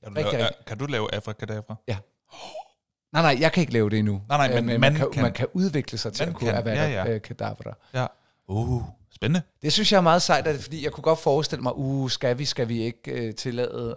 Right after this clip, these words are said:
Speaker 2: at, at gå, øh, super dark?
Speaker 1: Jamen, altså, hvis det,
Speaker 2: Men
Speaker 1: hvis
Speaker 2: det er jo universet.
Speaker 1: det er jo en del af universet, jo.
Speaker 2: Ja.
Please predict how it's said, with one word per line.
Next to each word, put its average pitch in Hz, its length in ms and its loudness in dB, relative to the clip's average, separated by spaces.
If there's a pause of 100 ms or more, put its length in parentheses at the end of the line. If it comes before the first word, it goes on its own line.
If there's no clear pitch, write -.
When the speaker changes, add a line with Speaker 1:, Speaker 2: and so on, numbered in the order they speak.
(120)
Speaker 2:
at, 110 440 -8
at - 100 -14
gå, 107 280 -2
øh, 104 180 -4
super 135 300 -2
dark? - 440 -6 (640)
Speaker 1:
Jamen, - 280 -14
altså, 90 200 -8
hvis 90 200 -12
det, - 100 -20
Speaker 2:
Men 92 100 -10 (840)
Speaker 1:
hvis 120 100 -8
Speaker 2:
det 113 80 -4
er 120 40 2
jo 127 100 2
universet. 113 500 -2
Speaker 1:
det 113 60 0
er 117 40 2
jo 120 60 4
en 110 60 0
del 143 220 0
af 143 40 -4
universet, 127 520 -2
jo. 107 120 -6 (140)
Speaker 2:
Ja. 135 80 -6